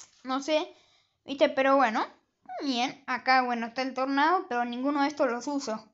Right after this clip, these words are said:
Ni el mago, que el mago para mí es muy bueno el mago. Mira lo que hace el mago. Quita mucho daño y hace daño en área. O sea, muy bueno es. Y bueno, después estamos en arena seis, que acá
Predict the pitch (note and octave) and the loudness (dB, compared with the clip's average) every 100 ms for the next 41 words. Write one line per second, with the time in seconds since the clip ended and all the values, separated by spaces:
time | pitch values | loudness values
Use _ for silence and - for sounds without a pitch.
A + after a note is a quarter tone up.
0 | - A#3+ B3 C4+ G4 C4 A3+ A#3 B3+ F#4+ | -16 -10 -4 2 2 2 0 -4 0 4
1 | A#4+ D4 B3 C4+ F#4 D4+ D4 E4+ D#4 D#4 | 6 4 0 0 0 2 2 2 2 2
2 | C4 A#3 G#3+ G#3+ D#4 - _ - - - | 0 -2 -4 -2 -6 -8 _ -20 -20 -20
3 | - G#4 F5 C#4 D4 B3 A#3 A3+ A3 - | -8 -4 -2 -2 -4 -4 -2 -2 -6 -14
4 | _ _ _ - - - - - - A4+ | _ _ _ -20 -20 -20 -20 -20 -12 -6
5 | G#4 G#4 F4 E4+ G#4 D4+ - D4 D4 D4+ | -4 -4 -2 0 0 -2 -2 -2 0 0
6 | C4+ C#4+ - A2 - - C#4 D4 E4 F#4 | 2 2 0 -12 -16 -10 -4 0 2 4
7 | D#4+ B3+ G#3+ G#3 - _ _ _ - - | 4 2 -2 -6 -14 _ _ _ -20 -20
8 | - - - C4+ C#4+ A#3 A#3 F#4+ G#4 G#4 | -20 -20 -2 4 4 4 0 0 2 2
9 | F4+ C4+ D#4+ F#4 D#4+ E4+ D#4 E4 - B3 | 4 2 4 0 0 0 0 0 -6 -2
10 | A#3 B3 C#4 B3 | 0 0 2 2